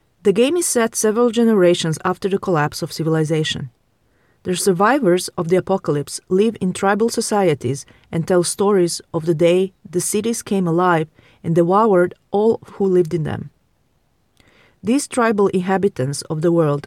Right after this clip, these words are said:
are only vaguely aware of the world that came before, through myths and legends, although they are still haunted by it. The apocalypse was caused by incredibly complex material that was invented prior to the apocalypse,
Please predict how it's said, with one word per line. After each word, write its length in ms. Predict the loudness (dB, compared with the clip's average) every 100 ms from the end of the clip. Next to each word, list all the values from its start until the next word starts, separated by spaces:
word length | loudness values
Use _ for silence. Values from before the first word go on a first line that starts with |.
| -8
are 200 | -6 -4
only 420 | -2 0 0 0 -4
vaguely 400 | 0 0 2 0
aware 420 | 2 2 2 0 -4
of 140 | -2
the 100 | -2
world 300 | 0 0 0
that 140 | -6 -4
came 200 | -4 -4
before, 480 | -4 -2 -2 -4 -10 _ _ _ _ -2
through 160 | 0
myths 420 | 2 0 -2 -10 -10 -6
and 160 | -2
legends, 520 | -2 -2 -2 -4 -6 -14 _ _ _ -2
although 320 | 2 4 4
they 160 | 4 2
are 120 | 0
still 340 | 0 0 0
haunted 380 | -2 -6 -6 -8
by 140 | -8
it. 140 | -8 -12 -20 _ _ _ _ _ _ _ _ _ _ _ _ _ _ _ _ _
The 80 | -2
apocalypse 500 | 0 0 2 0 0
was 140 | -4 -2
caused 460 | 0 2 2 0
by 100 | -2
incredibly 560 | 0 0 0 0 0 -2
complex 520 | -2 -2 0 -4 -2
material 640 | -6 -2 2 2 2 0 -4
that 200 | -6 -2
was 140 | -2 -2
invented 760 | -4 -4 -4 -2 0 -4 -4
prior 400 | -4 0 2 2
to 160 | 0 -6
the 100 | -6
apocalypse, 580 | -8 -14 -14 -14 -16